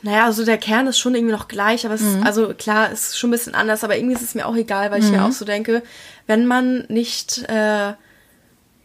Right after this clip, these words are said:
Speaker 1: erwachsen genug ist, sag ich mal, um das zu hinterfragen, weil
Speaker 2: Ja.
Speaker 1: eigentlich, äh, wenn ich direkt was erlebe und ich dir das erzähle, kannst du ja schon davon ausgehen, dass es so wirklich passiert ist.
Speaker 2: Mhm.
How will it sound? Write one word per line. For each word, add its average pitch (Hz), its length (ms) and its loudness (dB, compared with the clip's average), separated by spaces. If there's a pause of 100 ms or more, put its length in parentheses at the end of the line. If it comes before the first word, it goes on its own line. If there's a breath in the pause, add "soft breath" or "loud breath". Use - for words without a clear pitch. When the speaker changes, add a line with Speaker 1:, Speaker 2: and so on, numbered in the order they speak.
(1300)
Speaker 1:
erwachsen 226 420 0
genug 226 220 2
ist, 220 160 -4
sag 220 220 2
ich - 80 -8
mal, 220 80 0
um 220 100 -2
das 220 160 -4
zu 220 140 -2
hinterfragen, 220 760 -4
weil 208 140 0
Speaker 2:
Ja. 185 80 4
Speaker 1:
eigentlich, 269 500 0 (220)
äh, 78 120 -10 (1160)
wenn 247 340 0 (920 soft breath)
ich - 180 -4
direkt 247 300 0
was 240 180 0
erlebe 240 320 2
und 233 120 0
ich - 160 -2
dir 240 120 2
das 214 140 0
erzähle, 254 400 0
kannst 214 260 -8
du 214 40 -2
ja 208 60 -4
schon 233 180 -2
davon 214 240 -4
ausgehen, 240 480 -2
dass 220 220 -6
es - 160 -6
so 214 260 -2
wirklich - 340 -6
passiert 240 400 -6
ist. 220 120 4
Speaker 2:
Mhm. 208 260 2